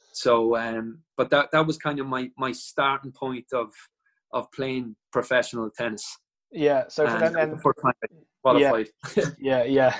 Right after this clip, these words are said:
Speaker 2: Uh, if, from those years then playing pro, what, what was the, the hardest thing about it, do you think, for you?
Speaker 1: The hardest thing about it?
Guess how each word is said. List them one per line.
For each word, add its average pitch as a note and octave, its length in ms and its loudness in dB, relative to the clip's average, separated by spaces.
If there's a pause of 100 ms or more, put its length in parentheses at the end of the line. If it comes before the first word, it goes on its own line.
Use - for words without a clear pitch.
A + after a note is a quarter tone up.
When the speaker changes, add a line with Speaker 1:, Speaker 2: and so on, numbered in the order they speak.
Speaker 2:
Uh, D3 240 2
if, F3 300 -2
from E3+ 100 -4
those F3 240 4
years E3+ 260 4
then D3 200 4
playing C#3+ 260 4
pro, C3 480 2
what, D3 140 6
what D3 200 4
was D3+ 160 2
the, C#3+ 220 6
the C3+ 100 0
hardest C3+ 380 2
thing C3 160 -4
about B2 240 -2
it, A#2 140 -6
do - 80 -14
you A#2+ 80 -12
think, A#2+ 300 -16 (360)
for - 100 -12
you? A#2 180 -6 (1160)
Speaker 1:
The - 60 -18
hardest D3 500 -6
thing C3 220 -4
about B2 260 -4
it? A2+ 100 -10